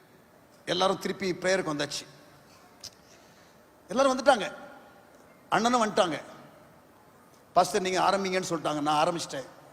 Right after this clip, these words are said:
ஃபாதர் கொஞ்ச நேரம் வர்ஷிப் பண்ணட்டும்ட்டாங்க. ஃபாதரும் பண்ணிட்டாரு. அதுக்கப்புறம் அண்ணன்கிட்ட கொடுத்தோம்.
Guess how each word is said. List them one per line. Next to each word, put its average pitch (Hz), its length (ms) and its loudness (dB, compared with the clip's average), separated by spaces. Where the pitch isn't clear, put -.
ஃபாதர் 202 300 2
கொஞ்ச 180 220 -2
நேரம் 170 180 2
வர்ஷிப் - 280 -8
பண்ணட்டும்ட்டாங்க. 160 560 -4
ஃபாதரும் 170 320 0
பண்ணிட்டாரு. 165 460 -6
அதுக்கப்புறம் 175 840 -2
அண்ணன்கிட்ட 180 400 -2
கொடுத்தோம். 147 320 -6